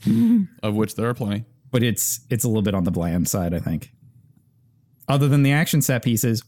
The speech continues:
Speaker 2: which are real, real cool. So.
Speaker 1: Okay. So now we're going to spoil-, spoiler
Speaker 2: Now spoilers,
Speaker 1: territory.
Speaker 2: yeah. So where, what
Speaker 1: Um,
Speaker 2: were, what were we talking about? Oh, the Mako. Yeah. In this,
Speaker 1: Mako, yeah.
Speaker 2: this one, they say, um, that the Mako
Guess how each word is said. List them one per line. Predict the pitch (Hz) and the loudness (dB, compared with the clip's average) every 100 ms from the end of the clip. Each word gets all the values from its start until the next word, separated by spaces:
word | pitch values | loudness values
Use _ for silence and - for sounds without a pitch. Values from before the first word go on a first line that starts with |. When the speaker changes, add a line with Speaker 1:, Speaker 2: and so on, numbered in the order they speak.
| - | -2
Speaker 2:
which | 143 147 | -2 0
are | 147 | 2
real, | 143 147 | 2 2
real | 139 143 139 | 2 2 2
cool. | - 139 92 - _ _ | 0 0 0 -4 _ _
So. | - 110 98 92 _ _ _ _ _ - _ _ _ | -4 -2 -2 -4 _ _ _ _ _ -20 _ _ _
Speaker 1:
Okay. | 170 151 113 117 127 _ | -4 -2 -2 -4 -10 _
So | - 170 165 156 147 | -2 0 2 4 2
now | 139 135 | 2 0
we're | 135 | 0
going | 127 127 | 0 0
to | |
spoil-, | - 120 110 - | 0 0 0 -4
spoiler | - 110 | 2 2
Speaker 2:
Now | 98 | 4
spoilers, | 87 87 85 | 2 0 0
Speaker 1:
territory. | 80 80 | -2 -2
Speaker 2:
yeah. | 82 - - - - | -4 -6 -14 -20 -20
So | - - 127 | -20 -6 0
where, | 147 | 2
what | 123 | 4
Speaker 1:
Um, | 135 | 4
Speaker 2:
were, | 156 | 4
what | 165 151 156 | 2 0 0
were | 156 | 0
we | 151 | 0
talking | 160 147 | 0 2
about? | 151 156 - _ | 2 0 -4 _
Oh, | 160 | 0
the | 151 | 2
Mako. | 139 135 127 98 80 | 4 2 2 0 0
Yeah. | 135 127 | 0 2
In | 113 147 | 4 6
this, | 160 90 | 4 4
Speaker 1:
Mako, | |
yeah. | 90 85 92 | 2 -2 0
Speaker 2:
this | 156 | 0
one, | 160 147 | 2 2
they | 123 | 2
say, | - 127 107 98 - - - - _ | 0 0 0 -2 -6 -20 -20 -20 _
um, | 117 113 101 92 90 95 - _ - _ | -2 0 0 0 0 -2 -12 _ -20 _
that | 110 92 | -4 0
the | |
Mako | 107 107 101 104 98 87 80 | 2 2 0 -2 -2 -2 -4